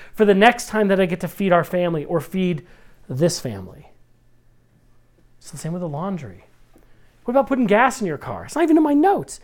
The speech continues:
You can make that full of joy. The car's gonna take me places where I get to expand God's kingdom. I get to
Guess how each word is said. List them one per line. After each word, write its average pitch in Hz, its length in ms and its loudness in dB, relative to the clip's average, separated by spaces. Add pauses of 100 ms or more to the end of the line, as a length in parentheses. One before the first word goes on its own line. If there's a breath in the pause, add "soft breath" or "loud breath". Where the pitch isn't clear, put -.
(140)
You - 60 -6
can 392 100 8
make 262 160 6
that 175 200 2
full 180 180 0
of 143 100 -2
joy. 196 340 0 (220 loud breath)
The - 80 -10
car's 277 200 4
gonna 269 160 2
take 285 320 -2
me 262 60 -2
places 220 400 -4
where 214 100 0
I 220 60 6
get 226 180 -2
to 220 80 2
expand 226 480 0
God's 214 260 0
kingdom. 254 280 -4
I 180 80 0
get 220 160 -2
to 208 100 -4